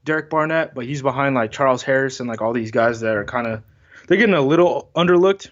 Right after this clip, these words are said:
right now. I'd probably say a little underlooked. Like, people have them in the second round, but these guys are guys that I think should probably be in the first round. And then it's like, after that, it's like Carl Lawson. So I'm like, "I don't know if I'm too high on him or too low on him or, like, what the hell's going on." I don't think, as far as I'm concerned,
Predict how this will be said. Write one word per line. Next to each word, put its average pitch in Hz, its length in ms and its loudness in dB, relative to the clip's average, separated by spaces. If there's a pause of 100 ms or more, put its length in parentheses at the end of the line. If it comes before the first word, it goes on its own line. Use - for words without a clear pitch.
right 165 180 0
now. 190 240 -2 (160)
I'd 143 160 -8
probably 147 200 -2
say 143 160 -4
a 117 60 -6
little 143 200 -2
underlooked. 151 400 -4
Like, - 100 -10
people 165 220 -4
have 151 140 2
them 127 80 -2
in 120 60 -4
the 110 60 -8
second 110 260 -6
round, 104 240 -4
but 107 100 -12
these 127 160 -6
guys 120 180 0
are 113 60 -4
guys 110 300 0
that 104 80 -2
I 104 60 -2
think 107 200 -10
should - 160 -14
probably 110 220 -2
be 110 100 -6
in 98 80 -6
the - 40 -12
first 127 300 -2
round. 147 240 0 (340)
And 131 120 0
then 147 180 2
it's 127 160 0
like, 110 200 0
after 120 280 -2
that, 127 220 0
it's - 100 -12
like 110 120 -10
Carl 113 260 0
Lawson. 107 420 -4 (420)
So 123 80 -2
I'm 104 80 -2
like, 95 140 -10
"I 131 100 0
don't 165 120 2
know 135 80 0
if 131 100 -10
I'm 113 80 -8
too 147 160 -4
high 139 220 0
on 196 160 2
him 226 260 0
or 104 60 -6
too 185 180 -8
low 156 160 2
on 208 220 2
him 233 200 -2
or, 117 140 -4
like, 101 260 -10
what 160 140 0
the 131 80 -2
hell's 113 200 -4
going 110 220 -4
on." 107 200 -4
I 123 80 2
don't 160 120 0
think, 160 220 -2 (640)
as 156 140 0
far 190 180 4
as 156 100 -2
I'm 151 220 -6
concerned, 120 500 -10